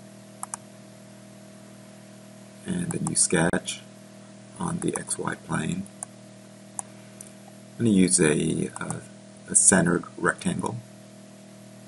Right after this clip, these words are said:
Position my cursor at the origin, and this will be,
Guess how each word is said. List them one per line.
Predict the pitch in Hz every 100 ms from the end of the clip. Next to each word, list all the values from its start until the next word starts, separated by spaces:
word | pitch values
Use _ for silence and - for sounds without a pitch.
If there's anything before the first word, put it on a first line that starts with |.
| - - - - - - - - - - - - - - - - - -
Position | 82 87 - 87
my | 82
cursor | 80 87 85 85 76
at |
the | -
origin, | 80 82 90 87 - 82 - - - - - - - 50
and | 50 78 50 50
this | - -
will | -
be, | - 82 - 82 -